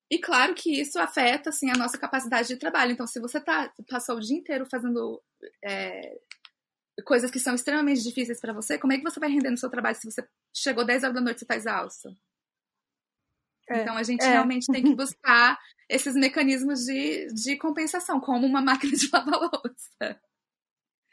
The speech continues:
Speaker 1: Porque a, a terapia é legal, só que a, a sua terapeuta não vai entrar na sua casa e, e, e passar um pano ou, ou lavar, <laughs> lavar uma louça, ou, ou, ou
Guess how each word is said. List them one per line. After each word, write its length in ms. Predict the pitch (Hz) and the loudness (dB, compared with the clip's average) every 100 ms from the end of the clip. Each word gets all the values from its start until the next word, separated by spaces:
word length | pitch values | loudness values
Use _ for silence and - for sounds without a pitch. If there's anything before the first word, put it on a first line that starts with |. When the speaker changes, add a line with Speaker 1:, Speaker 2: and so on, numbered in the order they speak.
| - - - - | -20 -20 -18 -4
Speaker 1:
Porque 180 | 285 294 | 0 6
a, 60 | - | 6
a 260 | 185 247 | 8 4
terapia 400 | - 269 269 285 | 8 8 8 8
é 60 | 339 | 6
legal, 440 | 349 339 247 202 | 6 6 4 2
só 180 | 226 240 | 0 0
que 80 | 240 | 2
a, 120 | 233 233 | 2 2
a 40 | |
sua 160 | - 240 | 0 -2
terapeuta 440 | 247 240 247 240 | -2 -2 -2 -2
não 140 | 233 | -2
vai 120 | 247 262 | 0 -2
entrar 160 | 269 | 0
na 100 | 247 | -4
sua 120 | 247 269 | -4 -4
casa 420 | 233 208 208 - | -2 -2 -2 -6
e, 160 | 226 - | -6 -8
e, 340 | 226 214 - | -8 -8 -8
e 40 | 220 | -6
passar 300 | 226 220 220 | -6 -6 -6
um 40 | |
pano 320 | 220 202 196 | -6 -8 -8
ou, 220 | 208 202 - | -10 -8 -8
ou 100 | - | -6
lavar, 260 | 101 - - - - _ | -6 -6 -6 -10 -16 _
<laughs> 680 | 240 247 - - - - 294 | 8 8 2 -14 -4 -2 0
lavar 240 | 226 - | 4 4
uma 120 | 240 | 6
louça, 440 | 233 220 240 240 226 - - - | 6 6 4 2 -6 -6 -18 4
ou, 220 | 262 262 240 | 10 12 12
ou, 380 | 247 247 226 180 208 | 8 6 4 0 0
ou 100 | - | -2